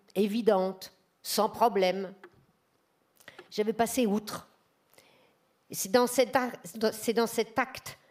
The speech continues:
de passer outre, d'être soi-même, en somme, et non pas simplement l'expression des consensus qui font loi. C'est avant tout dans cet acte solitaire que se trouve la création. Tout le reste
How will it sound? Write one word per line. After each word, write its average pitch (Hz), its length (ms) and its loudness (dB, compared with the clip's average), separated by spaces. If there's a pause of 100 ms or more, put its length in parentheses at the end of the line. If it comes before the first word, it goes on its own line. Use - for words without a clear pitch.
de 190 100 -4
passer - 420 -2
outre, - 380 -4 (600)
d'être 233 260 -2
soi-même, 226 600 0 (100)
en 175 80 -4
somme, 156 420 -6 (600)
et 214 80 -4
non 214 140 2
pas 214 140 0
simplement 214 520 0
l'expression 214 680 -2
des 202 140 -4
consensus 214 680 -2
qui 202 140 -12
font 202 220 -2
loi. 185 380 2 (920)
C'est 240 220 -2
avant 254 240 4
tout 254 180 -8
dans 226 140 0
cet 226 260 -2
acte - 280 -4
solitaire 196 920 -2 (360)
que 226 100 -6
se 208 120 -6
trouve 190 540 -4
la 202 160 -2
création. 175 680 -4 (1300)
Tout 302 140 0
le 254 100 2
reste 165 480 -6